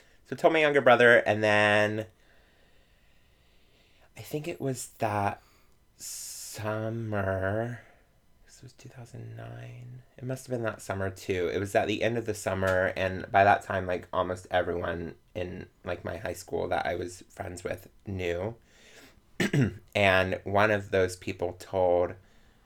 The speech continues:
my older brother, um, who then told my mom. And my mom had been asking me for years if I was gay, and every time she asked me, I always said no because I just wasn't ready.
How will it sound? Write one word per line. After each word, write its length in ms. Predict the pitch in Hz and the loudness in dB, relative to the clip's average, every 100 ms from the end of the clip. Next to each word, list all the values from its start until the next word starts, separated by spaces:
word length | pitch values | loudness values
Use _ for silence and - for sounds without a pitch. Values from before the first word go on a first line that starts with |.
| _ _ _ | _ _ _
my 380 | - 90 87 87 - | -6 -2 0 0 4
older 260 | 147 143 | 6 6
brother, 640 | - 90 87 87 87 104 113 _ _ _ _ _ _ _ _ _ _ - - - | 4 2 2 4 4 2 -2 _ _ _ _ _ _ _ _ _ _ -20 -18 -2
um, 380 | 92 85 85 - | 0 0 -2 -6
who 140 | 110 98 | -6 -2
then 380 | 92 90 92 - | 0 0 -2 -10
told 300 | - 92 76 | -2 -2 -2
my 120 | 82 | -4
mom. 600 | 87 85 - 95 123 127 _ - - _ _ _ _ _ - | -2 -2 -4 -6 -8 -12 _ -20 -20 _ _ _ _ _ 0
And 680 | 95 92 90 87 90 87 - _ _ - | 2 4 4 2 2 -2 -4 _ _ -2
my 140 | 101 | 0
mom 260 | 98 95 98 | 4 2 2
had 100 | 101 | 0
been 160 | 98 - | -2 -2
asking 380 | 87 87 - 90 | -4 -4 -6 -8
me 120 | 85 | -8
for 200 | - 87 | -6 -6
years 640 | 85 85 90 90 87 82 | -6 -10 -4 -2 -2 -4
if 140 | 92 - | -8 -6
I 100 | 71 | -4
was 180 | 82 - | -6 -8
gay, 280 | - - 80 | -8 -8 -10
and 140 | - | -8
every 260 | 87 87 87 | -4 -4 -6
time 200 | 90 87 | -8 -10
she 160 | - | -8
asked 280 | 92 90 - | -6 -6 -8
me, 160 | 92 87 | -14 -10
I 140 | - | -10
always 360 | - 90 90 87 | -8 -6 -6 -6
said 220 | - - | -10 -10
no 260 | - - 67 | -10 -10 -12
because 460 | - - 82 - - - | -12 -10 -10 -10 -14 -10
I 80 | |
just 260 | 98 110 - _ _ _ 107 | -8 -10 -14 _ _ _ -16
wasn't 300 | 101 - 98 | -14 -12 -10
ready. 420 | 98 101 127 | -10 -8 -10